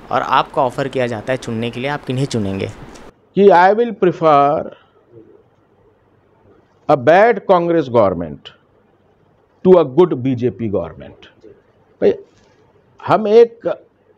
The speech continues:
Speaker 2: बुरी कांग्रेस सरकार पसंद करेंगे, एक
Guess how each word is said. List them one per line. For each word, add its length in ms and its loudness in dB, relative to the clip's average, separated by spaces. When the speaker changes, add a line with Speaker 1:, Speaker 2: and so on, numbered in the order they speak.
Speaker 2:
बुरी 420 4
कांग्रेस 520 2
सरकार 500 2
पसंद 300 -2
करेंगे, 420 0
एक 180 2